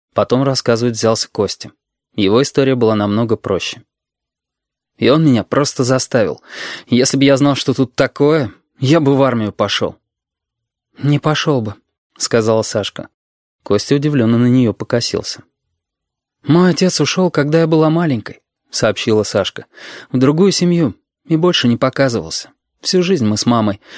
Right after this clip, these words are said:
всегда с мамой. И самый большой страх, знаешь какой? Что с ней что-то случится.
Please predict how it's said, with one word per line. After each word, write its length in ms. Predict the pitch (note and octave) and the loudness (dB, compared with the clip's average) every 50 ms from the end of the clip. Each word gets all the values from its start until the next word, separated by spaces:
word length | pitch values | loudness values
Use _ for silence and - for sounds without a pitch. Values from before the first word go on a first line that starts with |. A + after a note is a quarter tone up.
| - - - | -20 -14 -10
всегда 380 | - - F3+ F3 E3 F3+ E3 - | -8 -6 -4 -2 0 0 0 0
с 100 | - - | 0 -2
мамой. 300 | A2+ G#2 G2 A2+ - - _ _ _ _ _ _ _ _ _ | -2 -4 -4 -6 -12 -18 _ _ _ _ _ _ _ _ _
И 100 | - A2+ | -4 -2
самый 440 | G#2 - - - D3+ C#3+ D3 C#3+ C#3 | -2 -2 0 0 0 0 0 0 0
большой 360 | C3 C#3+ C3+ B2+ - - C3+ | 0 0 0 0 0 -2 -2
страх, 460 | B2+ - - D3 C#3 B2 - - - _ _ _ _ | -2 -2 -2 -2 -2 -2 -4 -6 -14 _ _ _ _
знаешь 360 | C3 A#2+ B2 D3+ D#3+ E3+ - | -2 0 2 2 2 2 0
какой? 360 | - B2+ A#2 - B2+ G2 G2+ - _ _ _ _ _ _ _ _ - | -2 -4 -4 -2 -4 -6 -6 -8 _ _ _ _ _ _ _ _ -18
Что 220 | - - - C3+ | -12 -8 -6 -4
с 100 | A#2+ - | -2 0
ней 80 | D3 C#3+ | -2 -2
что-то 260 | - - D3+ C3 - | -2 -2 -4 -2 -2
случится. 600 | - - D3 C#3 - - C3+ B2 - - - | 0 0 0 0 0 -2 -2 -2 -4 -8 -12